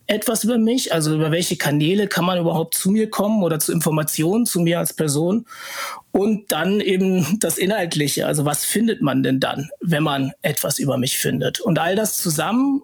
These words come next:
ähm, bildet dann eben, äh, das gesamte, die Online-Präse-, Präsenz oder auch, äh, digitale Reputation, nennen das einige, ähm, also mein, mein, mein Fingerabdruck im Netz.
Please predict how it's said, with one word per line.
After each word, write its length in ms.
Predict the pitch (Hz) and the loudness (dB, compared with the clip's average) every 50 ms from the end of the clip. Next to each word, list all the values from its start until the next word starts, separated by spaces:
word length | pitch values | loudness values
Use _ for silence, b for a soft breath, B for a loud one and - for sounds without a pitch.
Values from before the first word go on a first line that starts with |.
| _ - | _ -2
ähm, 600 | 196 175 175 175 180 180 185 185 190 180 190 - _ _ _ _ _ _ _ _ - - | 0 0 2 2 2 2 2 2 2 0 -2 -6 _ _ _ _ _ _ _ _ -2 0
bildet 580 | 214 196 185 196 202 226 208 233 214 196 - - | 2 2 2 2 2 2 2 2 0 0 0 -2
dann 260 | 160 175 190 185 180 | -2 0 0 0 0
eben, 420 | 170 180 170 175 175 180 180 - | 0 0 0 0 0 0 0 0
äh, 380 | - - - 160 156 156 160 160 | 0 0 0 0 0 0 -2 -2
das 180 | 165 156 - | -2 -4 -4
gesamte, 640 | - 160 143 147 135 151 180 180 - 185 180 185 180 B B B B B B B B | -2 -2 -2 0 0 -2 -2 -2 0 0 0 -2 -2 B B B B B B B B
die 80 | - - | -2 0
Online-Präse-, 680 | 170 170 185 185 185 185 - 185 175 170 170 180 170 - - | 0 2 0 0 0 0 0 0 0 0 0 -2 -4 -6 -4
Präsenz 480 | - - 160 165 160 170 185 190 180 - | -2 -2 0 0 0 0 0 -2 -2 0
oder 220 | 165 160 165 165 | 0 0 0 0
auch, 340 | - 160 160 165 156 - - | 0 0 -2 -2 -2 -2 -2
äh, 240 | - 180 170 165 156 | 0 0 0 0 0
digitale 480 | 160 196 180 208 - 180 165 170 170 160 | 0 2 0 2 0 0 0 0 0 -2
Reputation, 760 | 160 160 - 165 - 160 156 - - 160 151 180 202 208 190 | -2 -2 0 0 0 0 -2 -2 -2 0 0 2 2 2 2
nennen 200 | 180 180 180 170 | 2 2 2 2
das 120 | 170 - | 0 0
einige, 540 | - 165 151 165 175 175 160 175 170 175 175 B B B B B B B B | 0 0 0 0 0 2 2 2 0 0 -2 B B B B B B B B
ähm, 420 | 160 160 156 151 151 151 160 - - | -2 0 2 2 2 2 2 0 0
also 180 | - 160 156 165 | -2 0 0 2
mein, 240 | 160 151 151 151 151 | 2 2 2 2 2
mein, 240 | 151 147 143 147 | 2 2 2 2
mein 160 | 147 139 - 180 | 2 2 0 0
Fingerabdruck 880 | - - - 170 185 165 - - - - - - 147 139 - - - 392 | 0 0 0 2 2 0 0 -4 -6 -6 -4 -2 -2 -2 -2 -4 -2 0
im 140 | - 143 | 0 2
Netz. 460 | 139 117 107 - - - - - - | 2 0 -2 -2 -2 -4 -6 -6 -10